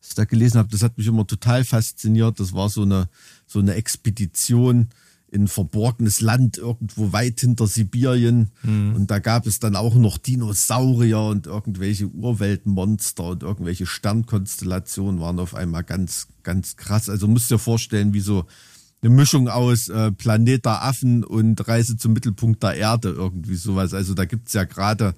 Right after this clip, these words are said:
Speaker 1: im osteuropäischen Raum gibt's ja Fantasy und, und, und, ähm, utopiemäßig wahnsinnig viel zu entdecken, was in unserer westlichen Kultur gar nicht so angelandet ist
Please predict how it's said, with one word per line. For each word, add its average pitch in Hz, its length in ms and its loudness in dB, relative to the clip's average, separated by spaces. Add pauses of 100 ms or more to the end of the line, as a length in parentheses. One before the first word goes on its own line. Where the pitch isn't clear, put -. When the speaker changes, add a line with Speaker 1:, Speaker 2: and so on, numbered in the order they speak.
(100)
Speaker 1:
im 101 140 4
osteuropäischen 110 960 2
Raum 107 480 0 (180)
gibt's 104 440 -6
ja 92 140 -2
Fantasy 107 640 0
und, 87 300 -2
und, 90 320 -4
und, 90 320 -4
ähm, 85 340 -6 (500)
utopiemäßig 120 1120 2
wahnsinnig 98 600 0
viel 101 220 0
zu - 160 -6
entdecken, 92 420 -2
was 87 160 -2
in 95 120 0
unserer 95 300 -2
westlichen 101 440 -4
Kultur 101 480 -4
gar 92 160 -2
nicht 90 160 -4
so - 140 -8
angelandet 85 720 -2
ist - 300 -10